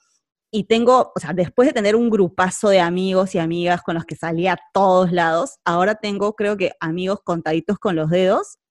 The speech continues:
y ya está. Porque ya, pues ya, lo siento, fuertes declaraciones. <laughs> Hay personas que ya en mi vida, o sea, ya no me aportan o ya no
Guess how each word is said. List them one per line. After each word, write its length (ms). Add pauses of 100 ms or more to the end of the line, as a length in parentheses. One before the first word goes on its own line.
(120)
y 220
ya 100
está. 440 (880)
Porque 560
ya, 320
pues 160
ya, 200
lo 120
siento, 560 (120)
fuertes 280
declaraciones. 800
<laughs> 40
Hay 200
personas 500
que 160
ya 140
en 80
mi 120
vida, 300
o 60
sea, 280
ya 360
no 160
me 120
aportan 640 (140)
o 120
ya 320
no 400